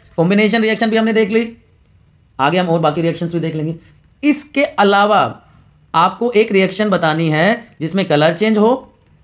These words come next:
और जिसमें टेम्परेचर चेंज हो, ये आपका सेकंड क्वेश्चन है,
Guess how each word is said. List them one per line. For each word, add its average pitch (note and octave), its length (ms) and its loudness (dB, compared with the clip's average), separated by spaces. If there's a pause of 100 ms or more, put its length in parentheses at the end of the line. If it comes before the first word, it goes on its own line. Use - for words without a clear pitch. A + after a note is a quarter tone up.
(340)
और E3 140 0
जिसमें G#3 340 0 (280)
टेम्परेचर G#3+ 520 2
चेंज G#3 280 0
हो, F3 440 2 (1400)
ये G#3 200 0
आपका F3 340 2
सेकंड A3+ 320 0
क्वेश्चन D#3 300 0
है, A2+ 140 -8